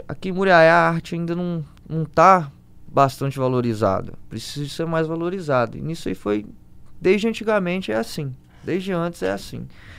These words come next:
Então, as pessoas iam desistindo pra procurar outras formas de trabalho e tal, que foi o que aconteceu com o meu professor, com o José Wilker e tal. Nisso,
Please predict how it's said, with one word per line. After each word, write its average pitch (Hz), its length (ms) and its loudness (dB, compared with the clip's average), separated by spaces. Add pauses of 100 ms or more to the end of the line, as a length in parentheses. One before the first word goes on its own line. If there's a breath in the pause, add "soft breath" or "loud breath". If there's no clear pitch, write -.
(560 loud breath)
Então, 214 680 2 (380)
as 185 140 2
pessoas 208 420 2
iam 214 140 2
desistindo 214 580 -2
pra 185 80 -4
procurar 165 340 0
outras 160 220 -2
formas 139 240 -4
de 135 80 -12
trabalho 180 560 4
e 147 40 -6
tal, 165 260 0
que - 80 -14
foi - 140 -2
o - 20 -4
que 180 80 -4
aconteceu 185 420 -8
com - 60 -10
o - 20 -8
meu 185 100 -4
professor, 180 480 -6
com 151 140 -6
o - 20 -4
José 151 260 -2
Wilker 156 380 -2
e - 40 -12
tal. - 160 -8 (200)
Nisso, - 420 -8